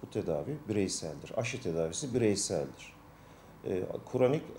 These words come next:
e, solunum yolu enfeksiyonları. Kronik, hep bunu söylüyoruz yıllardır. Kronik solunum yolu enfeksiyonları, kronik karaciğer hastalıkları,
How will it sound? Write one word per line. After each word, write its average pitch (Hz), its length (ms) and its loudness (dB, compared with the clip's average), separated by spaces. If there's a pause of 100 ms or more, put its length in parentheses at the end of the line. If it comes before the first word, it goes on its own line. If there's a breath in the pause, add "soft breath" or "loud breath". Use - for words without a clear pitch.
(140)
e, 98 300 4
solunum 123 480 2
yolu 90 180 6
enfeksiyonları. 80 800 -4 (320)
Kronik, 117 280 2 (100)
hep 143 220 0
bunu 98 140 0
söylüyoruz 80 580 -4
yıllardır. 90 480 2 (140)
Kronik 104 280 -4
solunum 107 380 -2
yolu 104 160 2
enfeksiyonları, 104 640 -4 (140)
kronik 104 260 4 (520 loud breath)
karaciğer 104 440 6
hastalıkları, 85 800 -6